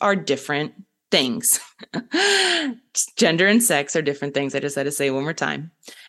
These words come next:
And the more that we realize that, and more that we tell the world that gender and sex are different things, the more gender and sex will be considered in the way that we talk, in the way that we research,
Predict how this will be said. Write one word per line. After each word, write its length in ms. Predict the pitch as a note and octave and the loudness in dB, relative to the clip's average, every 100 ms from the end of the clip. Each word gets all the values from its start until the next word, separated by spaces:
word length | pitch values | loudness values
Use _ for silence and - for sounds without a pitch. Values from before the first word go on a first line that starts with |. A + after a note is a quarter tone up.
| - | 0
And 320 | F3 E3+ E3+ | 4 4 4
the 80 | F3+ | 4
more 320 | F#3 F#3+ A3 | 4 6 6
that 160 | A#3+ G3+ | 4 2
we 300 | G3+ G3+ G3 | 2 2 2
realize 560 | F#3+ D#4 C#4+ F3+ E3+ | 2 4 4 2 0
that, 340 | D3 C#3+ F3 G3 | 2 2 2 0
and 100 | G3+ | 2
more 240 | A3 B3+ | 4 4
that 160 | A#3 G3+ | 2 0
we 100 | G3 | -2
tell 220 | - F#3+ | -2 0
the 100 | F3+ | 0
world 800 | E3+ B3+ E4 A3 D#3 D#3 A3+ - _ - | 0 4 4 4 2 -2 -8 -10 _ -2
that 160 | E3+ | 0
gender 280 | E3+ D#3+ D#3 | 2 2 2
and 160 | D3 D3 | 0 0
sex 540 | D3+ C#3+ - - - _ _ | 0 -2 -4 -12 -14 _ _
are 120 | E3+ | 0
different 360 | D#3+ C#3+ C#3 C#3 | 2 -2 -4 -2
things, 460 | C3 C#3 A#3 - | -2 -2 -4 -4
the 80 | - | 0
more 640 | G#3+ A3+ A#3+ B3+ C4 C4 C4+ _ _ _ | 4 6 6 6 6 4 0 _ _ _
gender 320 | - G3+ G3 F3+ | 2 4 4 2
and 120 | F3 | 0
sex 320 | D#3 C#3+ - | 0 0 0
will 100 | F3 | -2
be 120 | F3 | -2
considered 800 | F3 G#3 F#3 - G#3+ F3+ E3 F#3 | 0 2 2 2 4 6 4 2
in 100 | F#3 | 0
the 80 | F3 | 0
way 120 | D#3+ | 2
that 120 | D#3 | 0
we 120 | D3+ | 0
talk, 440 | D3 D#3 D#3+ - - _ _ _ _ | 0 2 2 2 -10 _ _ _ _
in 100 | F#3+ | 2
the 60 | G3 | 4
way 160 | F3 E3+ | 4 4
that 160 | D3+ | 2
we 120 | E3+ | 2
research, 720 | D3+ D3+ G3+ C4 B3+ B3+ - | 0 0 0 2 2 -2 -8